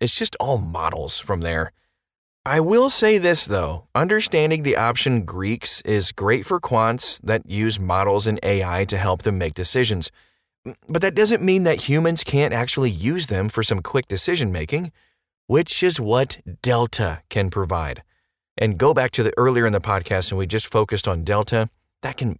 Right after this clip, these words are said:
be something that could be useful. Okay, so <laughs> after all of that and learning a little bit of Greek along the way, if you want to actually read this article, it might be a little bit easier to follow along.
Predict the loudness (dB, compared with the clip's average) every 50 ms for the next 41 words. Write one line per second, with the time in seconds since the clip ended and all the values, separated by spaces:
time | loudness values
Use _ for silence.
0 | _ -10 -6 -2 -2 -2 0 0 0 0 0 -2 -2 -2 -2 -2 -2 -4 -4 -4
1 | -6 -6 -4 -4 -4 -4 -4 -6 -8 -10 -12 _ _ _ _ _ _ _ _ _
2 | _ _ _ _ -2 -2 2 2 2 0 0 -4 _ _ -4 0 2 4 4 2
3 | 2 -2 -6 -8 -8 -8 -8 -10 -4 -2 0 0 2 2 2 2 4 4 4 6
4 | 6 4 4 4 2 2 4 2 0 -2 -4 -10 _ _ _ _ _ _ 0 2
5 | 2 4 4 4 4 2 2 2 2 2 2 4 2 2 2 2 2 2 2 2
6 | 2 2 2 2 4 4 4 4 2 2 2 4 4 4 4 4 2 2 0 -2
7 | -6 _ _ _ _ _ _ _ _ _ -6 -2 0 2 4 4 4 4 2 2
8 | 2 2 2 2 2 2 2 2 2 2 2 2 2 2 2 4 2 2 2 2
9 | 4 4 4 4 4 2 2 2 2 0 2 2 4 4 4 4 4 2 2 2
10 | 0 0 0 0 2 2 2 2 2 2 2 2 2 2 2 2 0 2 2 2
11 | 2 0 0